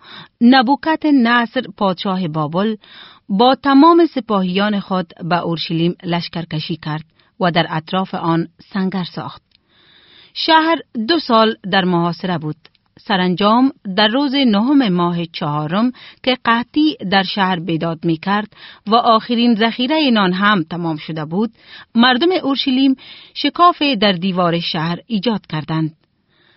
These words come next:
سربازان وقت این را دیدند، علیرغم محاصرهٔ شهر، شبانه از دروازه‌هایی که بین دو دیوار نزدیک باغ‌های پادشاه بود، بیرون رفتند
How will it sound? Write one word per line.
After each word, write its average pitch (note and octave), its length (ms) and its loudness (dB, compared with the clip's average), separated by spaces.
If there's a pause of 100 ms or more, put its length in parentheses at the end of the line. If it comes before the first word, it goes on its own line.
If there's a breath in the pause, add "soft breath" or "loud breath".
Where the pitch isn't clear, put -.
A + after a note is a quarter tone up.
سربازان A#3 760 4
وقت A#3+ 320 0
این A#3+ 380 2
را F#3 140 4
دیدند، A#3 540 0 (140)
علیرغم C4+ 600 2
محاصرهٔ F#3 680 0
شهر، G#3+ 400 -6 (260 soft breath)
شبانه C4+ 680 2
از G3+ 180 2
دروازه‌هایی G3 720 0
که A#3+ 280 -2 (300 loud breath)
بین A#3 500 2
دو D4+ 140 2
دیوار G3 460 2
نزدیک F#3 400 -2
باغ‌های F3+ 560 -4
پادشاه D3+ 540 -6
بود، F#3 320 -4 (100)
بیرون G#3+ 340 0
رفتند D3+ 460 -6